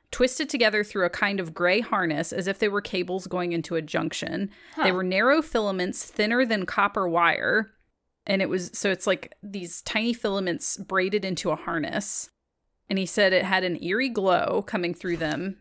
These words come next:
Speaker 1: as if they were conducting the faint light and breaking it up into different colors.
Speaker 2: Whoa.
Speaker 1: When the personnel at the retrieval site in the desert outside of Roswell pulled this piece out of the wreckage of the delta-shaped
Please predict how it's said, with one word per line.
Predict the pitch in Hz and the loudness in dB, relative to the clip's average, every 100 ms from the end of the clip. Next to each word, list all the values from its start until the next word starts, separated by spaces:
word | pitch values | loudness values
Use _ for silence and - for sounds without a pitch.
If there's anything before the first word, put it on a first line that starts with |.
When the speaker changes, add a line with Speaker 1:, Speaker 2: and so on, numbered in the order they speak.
| - | -8
Speaker 1:
as | 190 190 | -4 -4
if | - | -2
they | 202 | -2
were | 208 | -2
conducting | 202 190 190 190 214 | -2 0 0 0 -4
the | 196 | -4
faint | - 202 180 | -6 -6 -4
light | 165 160 139 | -2 0 0
and | 175 | -4
breaking | 170 175 214 208 | -2 -2 -2 -2
it | 180 | 0
up | 170 | 0
into | 170 160 | -6 -6
different | 160 - - | -8 -8 -12
colors. | - 247 196 - 202 202 - - | -2 0 0 0 -2 0 -2 -4
Speaker 2:
Whoa. | 202 190 175 180 _ _ _ _ _ _ | -4 -2 -2 -8 _ _ _ _ _ _
Speaker 1:
When | 202 208 | -2 0
the | 208 196 | 0 -2
personnel | - 240 240 262 240 | 2 0 2 0 0
at | 233 | 2
the | 190 | 0
retrieval | 185 - 269 269 240 | -2 -2 -2 2 2
site | - 196 180 - | 2 2 2 2
in | 190 | -4
the | |
desert | 175 202 214 190 175 | 0 2 2 2 2
outside | - - 190 | 0 0 0
of | 170 170 | 0 0
Roswell | 202 226 202 175 160 170 | 2 2 4 2 4 4
pulled | 170 240 247 | 2 2 2
this | 269 262 | 0 -4
piece | - 208 202 | -6 -6 -2
out | 185 | 0
of | 175 165 | 0 -2
the | |
wreckage | 170 180 190 180 | 0 0 -2 -6
of | 170 | -6
the | 170 | -6
delta-shaped | 160 180 233 - 175 - 175 - | 0 0 2 0 -2 0 -4 -4